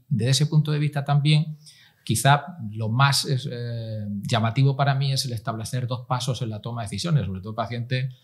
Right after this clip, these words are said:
para el colesterol, porque bajo, que la estrategia que tenemos nosotros es cuanto antes y cuanto más bajo mejor. Y ahí te pone dos pasos que, como ha comentado, eh, José Ramón, con las demoras que tenemos en las consultas, esos dos pasos se transforman en cuatro meses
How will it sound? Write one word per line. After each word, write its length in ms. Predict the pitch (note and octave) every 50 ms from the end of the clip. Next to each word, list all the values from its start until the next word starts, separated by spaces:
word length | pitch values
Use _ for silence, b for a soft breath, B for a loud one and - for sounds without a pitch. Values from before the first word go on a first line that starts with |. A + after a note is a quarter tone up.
| B B -
para 180 | A#2 A2 A2
el 80 | G#2+ G#2
colesterol, 720 | - A2 G#2 G2+ - - - G#2 G#2+ B2+ C3 B2+ A2+ F#2+ F2+
porque 200 | G2 F#2 F#2 G2 F#2+
bajo, 280 | G#2 A2+ A#2 - A2+ - G#2 G2
que 220 | F#2 G2+ G#2 A2+ - - - -
la 100 | G2 G#2
estrategia 380 | A2 - - G2 G#2 A2+ B2 A#2+
que 100 | A#2+ A#2+
tenemos 260 | A#2+ A#2+ A#2+ B2 B2
nosotros 520 | A#2+ A#2 A#2+ B2+ B2+ B2 B2 C#3+ C#3+ - _ B B B B B B B -
es 420 | A#2+ A#2+ B2 C3 C3 - - _ _ _ _ _ _ _
cuanto 380 | - G#2+ G#2 G2 F#2 G#2+ G#2+ A#2+
antes 420 | C3 C3 C3 C3 D3 C#3+ C#3 -
y 40 | B2
cuanto 280 | G#2+ A2+ G#2+ G2 G#2 G2+
más 180 | G#2+ A2+ A2+
bajo 260 | G#2+ A#2 A2 - C3 A2+
mejor. 320 | G2+ - - F#2+ F2+ F2+
Y 40 | F#2
ahí 120 | G2+ G#2
te 100 | - A#2 -
pone 200 | - A#2+ B2 A#2+
dos 140 | B2 A2+
pasos 380 | - C#3 C3+ B2+ - C#3 C3 C3 -
que, 160 | A#2+ G#2+ G2+
como 220 | - A2 G#2 G#2+ A2
ha 60 | G2+
comentado, 500 | - A#2 A#2+ A2+ A2+ A#2+ A#2+ A#2+ A#2 A2
eh, 420 | A#2 A#2+ A#2 A#2 A#2 A2+ A2+ A2+ A#2
José 240 | - A#2+ G#2 A2+ A#2
Ramón, 340 | A#2 B2+ B2+ C#3 C#3 - - B B B B B B B
con 180 | - A2 G#2+
las 140 | G#2+ G#2 G2
demoras 420 | G#2 G2 A2 B2 C3+ C3 B2 -
que 100 | - G2+
tenemos 340 | F2+ G2 G#2 A#2 B2 B2+ A#2
en 60 | B2
las 100 | B2 B2
consultas, 540 | B2+ C3+ C3 B2+ C3 C#3 C3 C3 C#3 B2+ -
esos 160 | G#2+ A2 A#2
dos 120 | A#2+ A#2 -
pasos 300 | - B2 B2 B2 A2+ A2+
se 80 | B2
transforman 420 | G#2 A2 G#2+ G2 A2+ A2+ A#2+ B2 A#2+ A2
en 40 |
cuatro 300 | F#2+ A2 A2+ F#2+ - G#2+
meses 320 | A2 A#2+ - - - E2+